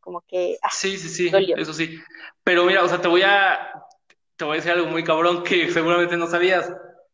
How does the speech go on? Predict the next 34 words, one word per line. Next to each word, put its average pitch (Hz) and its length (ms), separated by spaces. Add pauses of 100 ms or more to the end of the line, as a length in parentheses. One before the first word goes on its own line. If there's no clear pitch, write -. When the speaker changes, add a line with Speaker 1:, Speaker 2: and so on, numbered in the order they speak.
(360)
Speaker 2:
¿Tú 160 120
sabías 185 320
que 190 160
No 180 140
Speaker 1:
¿Mm? - 0
Speaker 2:
Manches 190 340
Frida 175 420
no 160 160
es 165 140
una 180 160
idea 170 160
mexicana? 175 600 (1800)
Speaker 1:
¿Cómo 214 140
así? 190 380 (1080)
Speaker 2:
La, 135 420
o 139 80
sea, 147 100
No 147 140
Manches 156 280
Frida 147 220
no 151 80
es 147 80
una 156 140
idea 139 100
originalmente 139 500
mexicana. 127 600 (1500)
Speaker 1:
<laughs> - 140
¿Y 254 60
entonces 202 380
de 202 120
dónde 196 200
va 190 80
a 185 60
ser? 185 240